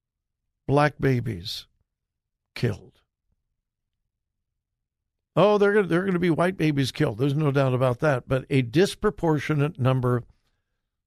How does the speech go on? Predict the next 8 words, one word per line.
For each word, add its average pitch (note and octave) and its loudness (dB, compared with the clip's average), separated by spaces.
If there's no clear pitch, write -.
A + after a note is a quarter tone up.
of B2+ -2
black C#3 0
babies F2+ -6
are A#2+ -2
going A#2+ 0
to A2 -2
be A#2 -2
killed. G2 -12